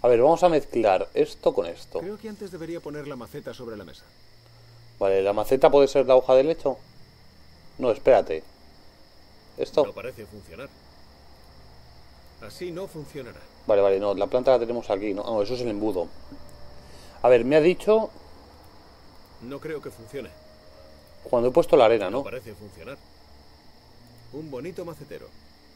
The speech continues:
Speaker 2: Bien, llenito de tierra. Bien,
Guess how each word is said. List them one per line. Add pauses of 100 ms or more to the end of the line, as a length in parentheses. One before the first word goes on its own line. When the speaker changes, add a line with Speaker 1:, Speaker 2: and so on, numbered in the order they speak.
(840)
Speaker 2:
Bien, (260)
llenito
de
tierra. (2000)
Bien,